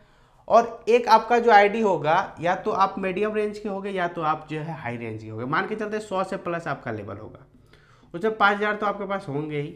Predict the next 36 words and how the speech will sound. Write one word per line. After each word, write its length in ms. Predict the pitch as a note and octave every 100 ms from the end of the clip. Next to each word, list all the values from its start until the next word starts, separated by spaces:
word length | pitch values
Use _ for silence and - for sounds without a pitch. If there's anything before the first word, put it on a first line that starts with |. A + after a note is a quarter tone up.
| -
ठीक 120 | D3+ D#3+
है। 120 | F3+ - _ _ - _ _ _ _ _ _ _ _
अब 120 | A#3
आप 220 | B3+ C4 -
कॉन्टेस्ट 580 | A3+ A3+ A3+ C4+ D4+ A#3+
ज्वाइन 280 | A#3+ A#3+ A#3
करोगे 460 | A3+ A3 G#3 G#3+ G#3+ - - - _
इस 160 | A#3 A#3+
आईडी 280 | G#3+ G#3 G3+
के 120 | G3
साथ 200 | F#3+ G3
जो 140 | F3+ F3
बिल्कुल 340 | F3+ F3+ G#3
न्यू 220 | D#3+ F3+
होगा, 300 | G3 C#3+ B2 F3 - - _ _ -
तो 80 | A3+
same 340 | - B3 A#3+
as 260 | A3 A3 A3 - - _ _ _ -
उसी 220 | A3 D4
कंडीशन 520 | B3 A#3+ A3+ A3+ A3
के 100 | G#3+ G#3
आपको 340 | G3 - G#3+
उसी 320 | G#3+ G#3+ -
लेवल 320 | A#3+ G#3+ F#3+
के 120 | F#3 F3
प्लेयर 320 | F3 D#3+ D3
मिलेंगे 460 | C#3+ C#3 F3 A#3 - - _ _ -
जो 140 | D#3
आपका 260 | F#3 F3+ F3+
भाई 180 | D3+ D#3
यहाँ 160 | D3 D3
से 120 | -
ओपोनेंट 600 | D3 C#3+ C#3 B2+ B2 A#2+
रहेगा। 420 | G#2+ A2+ G2+ A2 - _ _ _ _ _ _ _ _ _ _ _ _ _ _ _ _ _ _
गौर 260 | B2 E3+ G3
करना, 560 | F#3+ E3 F3+ D3+ -